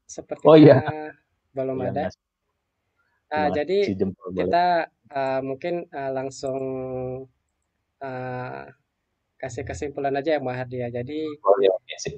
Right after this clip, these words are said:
Speaker 1: eh, jadi One Lip One Ref ini memang adalah sebuah acara tahunan yang diadakan oleh para pustakawan yang ada di seluruh dunia, bekerja sama dengan, eh,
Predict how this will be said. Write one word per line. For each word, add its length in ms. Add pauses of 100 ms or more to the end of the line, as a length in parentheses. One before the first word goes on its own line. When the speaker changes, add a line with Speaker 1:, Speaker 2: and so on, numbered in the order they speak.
Speaker 1:
eh, 680 (1900)
jadi 120 (120)
One 100
Lip 180
One 120
Ref 160
ini 120 (100)
memang 240 (140)
adalah 340 (680)
sebuah 440 (260)
acara 320 (120)
tahunan 500
yang 140
diadakan 440 (120)
oleh 240 (320)
para 260
pustakawan 720
yang 160
ada 200
di 140
seluruh 400
dunia, 460 (520)
bekerja 300 (100)
sama 220 (100)
dengan, 300 (1080)
eh, 720